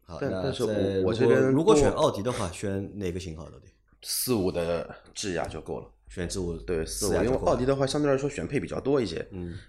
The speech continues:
Speaker 2: 你买到奥迪的四驱，这一代的四驱也是电子四驱，也没什么多大的意义在里头。
Speaker 1: 嗯。
Speaker 2: 你就买一个四五的入门版，或者说买一个四零的
Speaker 1: 嗯。
Speaker 2: 高配的，其实就够了。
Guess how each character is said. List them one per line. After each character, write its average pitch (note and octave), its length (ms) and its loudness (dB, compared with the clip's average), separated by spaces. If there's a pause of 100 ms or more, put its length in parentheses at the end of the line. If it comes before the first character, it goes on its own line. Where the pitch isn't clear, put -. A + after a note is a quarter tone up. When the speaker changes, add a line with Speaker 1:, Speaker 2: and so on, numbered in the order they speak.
Speaker 2:
你 A2 60 -4
买 G2 180 2
到 A2 120 4
奥 A2+ 180 4
迪 F#2+ 120 -2
的 G2+ 120 2
四 - 160 -6
驱， G2+ 200 -4
这 G2 140 -2
一 G#2+ 60 0
代 G2+ 100 4
的 G2+ 80 4
四 G2+ 160 -4
驱 F#2 240 -4
也 C#2+ 100 -2
是 F2 480 0 (120)
电 G#2 160 -2
子 - 100 -6
四 - 160 -2
驱， D#2+ 220 -6
也 C2+ 80 -4
没 D2 100 -4
什 - 100 -8
么 D#2 60 -6
多 E2+ 140 -4
大 F#2+ 100 -2
的 F#2 80 0
意 F2+ 160 -6
义 D#2+ 80 -8
在 G2 160 -6
里 F2+ 120 -8
头。 - 180 -14
Speaker 1:
嗯。 E2 200 -10 (220)
Speaker 2:
你 E2+ 140 -8
就 F#2+ 120 0
买 D#2 220 0
一 C#2+ 100 -8
个 C#2+ 520 0
四 - 280 -6
五 C#2+ 220 -2
的 A#1+ 420 -6
入 G2 80 -6
门 E2+ 160 -4
版， D#2 200 -4
或 F2 100 -6
者 D#2 60 -4
说 F2 100 -6
买 C#2 160 -4
一 C2+ 40 -8
个 D2 100 -6
四 - 180 -8
零 E2 180 -4
的 D2+ 400 0
Speaker 1:
嗯。 D#2 120 -18 (260)
Speaker 2:
高 F#2+ 140 0
配 F#2+ 160 4
的， B1 120 -4
其 - 100 -10
实 F#2+ 220 -6
就 C3+ 140 -10
够 A2 220 -8
了。 - 60 -14